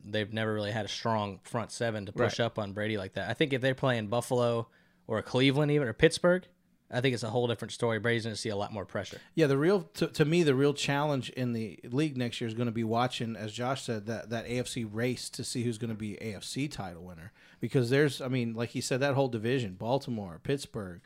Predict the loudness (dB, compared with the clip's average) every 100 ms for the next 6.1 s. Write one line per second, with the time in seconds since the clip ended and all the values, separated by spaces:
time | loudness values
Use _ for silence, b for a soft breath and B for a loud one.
0 | b b _ -8 -8 -8 -2 2 2 0
1 | -6 -6 -6 -6 -8 -10 b b b 0
2 | 0 0 0 0 0 0 0 -2 -2 0
3 | 2 4 0 -2 -4 -2 -2 -2 -4 -2
4 | -2 -4 -2 0 0 -2 B B B -4
5 | -2 0 2 0 -4 -10 -12 _ -6 -4
6 | -4